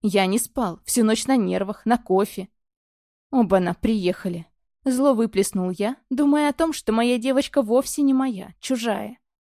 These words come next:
«Наверное, сейчас я должен быть счастлив, что ты вообще вернулась домой, под утро», усмехнулся я скорее над собой, над своими иллюзиями, желаниями, мечтами.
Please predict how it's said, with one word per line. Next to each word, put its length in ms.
«Наверное, 600
сейчас 400
я 100
должен 360
быть 140
счастлив, 680
что 220
ты 120
вообще 380
вернулась 460
домой, 420
под 240
утро», 360
усмехнулся 600
я 180
скорее 460
над 180
собой, 440
над 120
своими 400
иллюзиями, 640
желаниями, 720
мечтами. 680